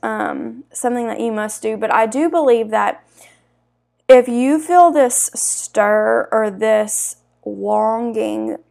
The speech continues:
or like John Piper said, this homesickness for Jesus Christ, this is it. Um, and I just believe that it's so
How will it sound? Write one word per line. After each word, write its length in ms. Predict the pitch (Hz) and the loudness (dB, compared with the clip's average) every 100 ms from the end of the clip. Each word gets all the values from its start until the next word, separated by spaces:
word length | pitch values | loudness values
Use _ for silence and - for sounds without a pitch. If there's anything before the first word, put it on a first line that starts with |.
| _ - | _ -4
or 180 | 107 107 | -2 0
like 220 | 214 208 | 0 0
John 240 | 214 208 208 | 0 -2 -2
Piper 300 | 208 208 214 | -6 -6 -6
said, 240 | 208 208 | -6 -6
this 160 | 214 - | -8 -8
homesickness 1200 | 208 220 226 - - - 151 - - - - _ _ _ _ _ _ _ | -10 -8 -8 -8 -8 -8 -10 -10 -6 -6 -6 _ _ _ _ _ _ _
for 840 | _ 247 254 247 240 233 226 220 - | _ 0 6 8 10 8 6 0 -6
Jesus 460 | - 214 202 202 - | -10 -10 -6 -8 -8
Christ, 840 | 208 202 202 196 202 - - - _ _ _ _ _ _ - | -8 -6 -4 -6 -6 -10 -12 -18 _ _ _ _ _ _ -10
this 260 | 220 220 254 | -8 -6 -6
is 140 | 220 | -6
it. 380 | 190 208 - - - _ _ _ _ _ _ _ _ - _ - | -6 -6 -8 -12 -20 _ _ _ _ _ _ _ _ -20 _ -2
Um, 500 | 226 220 - - - _ _ _ _ | 0 0 -2 -4 -10 _ _ _ _
and 120 | 226 214 | -2 -2
I 100 | 208 | -2
just 200 | 208 - | -6 -4
believe 220 | 214 214 | -4 -2
that 140 | 202 | -2
it's 200 | - - | -4 -6
so 520 | - 202 208 214 220 | -4 -2 -2 -4 -8